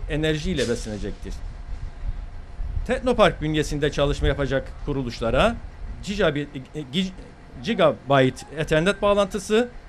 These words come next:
bina dışındaki çalışanlara ise saniyede altı yüz elli beş megabitlik veri erişimi sağlayacak altyapı oluşturulacaktır.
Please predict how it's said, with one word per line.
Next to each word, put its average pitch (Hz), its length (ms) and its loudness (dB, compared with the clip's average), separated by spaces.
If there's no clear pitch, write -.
bina 208 240 6
dışındaki 147 480 0
çalışanlara 143 580 2
ise 160 440 2
saniyede 156 640 2
altı 175 260 2
yüz 180 140 0
elli 165 220 0
beş 170 280 2
megabitlik 143 680 0
veri 151 320 -2
erişimi 143 480 -2
sağlayacak 123 680 0
altyapı 143 480 -2
oluşturulacaktır. 107 800 -6